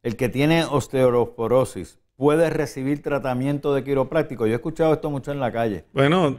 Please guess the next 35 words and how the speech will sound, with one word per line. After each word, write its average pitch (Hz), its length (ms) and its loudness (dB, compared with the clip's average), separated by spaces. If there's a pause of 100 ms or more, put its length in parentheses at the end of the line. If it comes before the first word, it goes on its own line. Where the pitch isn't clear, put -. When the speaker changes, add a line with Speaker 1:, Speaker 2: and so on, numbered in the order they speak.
Speaker 2:
eh, 127 260 0
hay 127 160 4
diferentes 143 540 2
tipos 135 320 -6
de 135 100 2
tratamiento 123 640 -2
quiropráctico 123 1000 -4
y, - 40 -12
y, 113 880 -8
y 110 280 -10
yo 113 120 -2
entiendo, 127 760 2
eh, 131 100 -12
decir 147 520 0
que 160 220 2
no 170 420 -2 (320)
o 131 160 0
decir 131 460 2
que 143 160 2
sí, 170 180 -2
todo 139 280 2
va 151 80 6
a - 20 4
depender 151 360 -2
del 160 140 -2
tratamiento 120 640 -4
que 160 100 -2
reciba, 160 560 2
de 135 100 0
la 123 100 2
evaluación, 120 580 0
del 131 120 2
grado 135 360 4
de 156 60 6
osteoporosis, 151 760 0